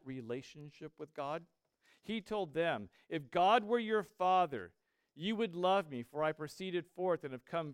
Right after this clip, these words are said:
from God, for I have not even come on my own initiative, but he sent me."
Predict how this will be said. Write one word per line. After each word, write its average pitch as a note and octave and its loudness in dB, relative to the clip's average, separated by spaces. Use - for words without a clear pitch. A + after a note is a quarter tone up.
from E3+ -2
God, A2 -2
for F3 2
I E3+ 4
have D#3+ -2
not F3+ 0
even E3 -8
come E3+ -6
on C#3 -4
my B2+ -4
own C#3+ -6
initiative, B2 -8
but C3 -4
he G3 -6
sent D3+ -6
me." B2+ -6